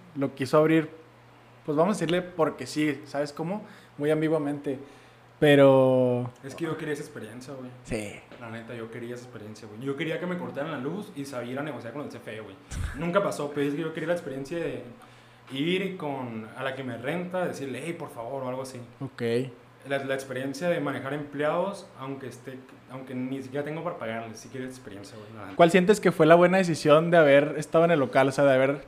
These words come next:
Speaker 1: perseguido esa motivación que tenías de abrirlo. ¿Cuál crees que fue tu acierto al día de hoy, que ya estás bien establecido? ¿Cuál fue tu acierto de así haberlo hecho?
Speaker 2: La seriedad con la que me tomo.
Speaker 1: Ok.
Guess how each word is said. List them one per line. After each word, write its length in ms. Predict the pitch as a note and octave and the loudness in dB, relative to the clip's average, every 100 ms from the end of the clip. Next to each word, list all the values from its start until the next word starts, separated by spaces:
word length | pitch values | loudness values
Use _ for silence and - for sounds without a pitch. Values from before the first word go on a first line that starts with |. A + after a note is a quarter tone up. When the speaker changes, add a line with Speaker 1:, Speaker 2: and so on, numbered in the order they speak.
| - - | -18 0
Speaker 1:
perseguido 840 | E3+ E3 C3+ C#3 D#3 F3 D#3+ C#3 - - - - | 0 2 2 4 4 4 2 0 -8 -20 -14 -6
esa 220 | C#3+ F3 | 2 4
motivación 580 | F3 E3+ D3 B2+ C#3+ C#3 | 4 4 2 2 0 -2
que 100 | E3+ | 0
tenías 360 | D#3+ C3+ D3 | 0 0 2
de 80 | D#3+ | 2
abrirlo. 460 | B2+ C#3 E3 F#3+ F#3 - - - | 2 4 4 2 0 -10 -20 -4
¿Cuál 200 | - D3 | 0 2
crees 200 | D#3 E3 | 2 2
que 100 | F3 | 2
fue 160 | E3+ D#3+ | 4 4
tu 120 | D#3 | 4
acierto 680 | E3+ - D3 D3 - F3 E3+ | 2 4 4 4 6 6 6
al 120 | C3+ | 6
día 160 | C3+ C#3 | 6 8
de 100 | D#3 | 8
hoy, 280 | C3 C#3+ F3 - - | 8 6 4 -2 -4
que 100 | D3 | 2
ya 100 | C3 | 2
estás 360 | C3+ D#3 C#3+ C#3 | 2 0 0 2
bien 180 | C3+ | 4
establecido? 640 | D3 - D3+ B2 - D3 E3 - - - - | 4 4 4 4 4 4 4 -2 -20 -20 0
¿Cuál 160 | C#3+ | 2
fue 100 | C#3 | 4
tu 140 | D#3 E3 | 4 4
acierto 520 | D#3+ D#3 D3+ - F3 | 6 6 4 4 4
de 120 | E3+ | 6
así 340 | B2 - C#3 C#3 | 4 2 4 6
haberlo 340 | C#3 C#3 C3 | 6 6 4
hecho? 220 | B2+ - - - - - - - - - - - - - A#2 | 0 -2 -12 -20 -20 -20 -20 -20 -20 -20 -20 -20 -20 -20 -16
Speaker 2:
La 500 | A2 A2 G#2+ G#2+ G#2 G#2 - - - | -12 -10 -8 -8 -10 -12 -16 -20 -20
seriedad 380 | - G#2+ G#2+ A2 | -18 -14 -12 -12
con 120 | B2+ | -12
la 60 | B2+ | -14
que 60 | |
me 100 | A2 | -14
tomo. 160 | A#2 A#2 - - - - | -16 -18 -20 -20 -16 -12
Speaker 1:
Ok. 160 | B2+ | -2